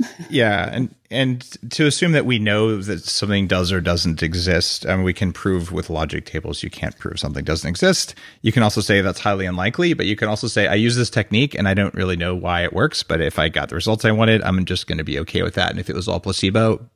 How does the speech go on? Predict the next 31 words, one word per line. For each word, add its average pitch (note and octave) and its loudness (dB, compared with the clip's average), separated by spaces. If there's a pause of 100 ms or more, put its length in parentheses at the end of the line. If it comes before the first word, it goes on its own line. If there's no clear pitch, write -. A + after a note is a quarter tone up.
(120)
even F#2 0
better." G2+ 2 (720)
Uh, - -2
so C#3+ 4
I, C#3+ 4
that, E3 2
that's F#3 2
why G3 6
I'm C3 2
open A2+ 2
to F2 -4
things F2 -4
like E2+ 0
this, E2 -2
even F2+ 4
though E2+ 4
I E2+ 0
could - -6
not E2 -2
profess D2 -2
to E2 -10
tell D#2+ -4
you E2 0
whether D#2 -4
it's, - -6
quote, F2 -4
real G#2 2
or E2+ 0
not. D#2+ -2
But E2 -2
if, - -6